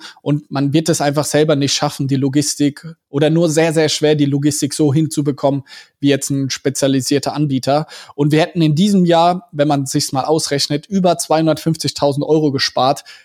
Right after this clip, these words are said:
wären wir dieses Jahr schon bei einem Logistiker gewesen. Daher mein Tipp an euch, wenn ihr es jetzt erstmal antestet, einen eigenen Online-Shop, würde ich das Ganze über Amazon fulfillen lassen. Wenn ihr dann merkt, und da ist so die Grenze zwischen fünfzig und hunderttausend Euro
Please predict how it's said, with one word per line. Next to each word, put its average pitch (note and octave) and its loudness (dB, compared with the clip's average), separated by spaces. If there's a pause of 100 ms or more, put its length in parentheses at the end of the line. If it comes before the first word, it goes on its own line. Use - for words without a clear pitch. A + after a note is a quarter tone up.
(100)
wären C3+ 2
wir C#3 0
dieses C#3+ -2
Jahr C3+ 2
schon C3 -4
bei B2+ 0
einem B2+ -2
Logistiker C#3 -2
gewesen. C#3+ 0 (340)
Daher D#3+ 2 (160)
mein F#3+ 0
Tipp - -2
an D3 -2
euch, G3 2 (400)
wenn F3 2
ihr F#3 4
es - -2
jetzt D#3+ 0
erstmal D#3 0
antestet, F3 0
einen D3 -4
eigenen D3+ -2
Online-Shop, D3 -2
würde D3 0
ich - -4
das C3+ -4
Ganze C3+ -4
über C#3+ -4
Amazon D3+ 0
fulfillen G3 0
lassen. F3+ 0
Wenn F3+ 2
ihr E3 4
dann C#3+ 0
merkt, E3+ 0 (320)
und C#3 -6
da D3+ 2
ist D#3 0
so D#3 2
die C#3 0
Grenze D#3 -2
zwischen C#3+ -2
fünfzig F3+ -2
und C#3+ -4
hunderttausend D#3 0
Euro C3 -2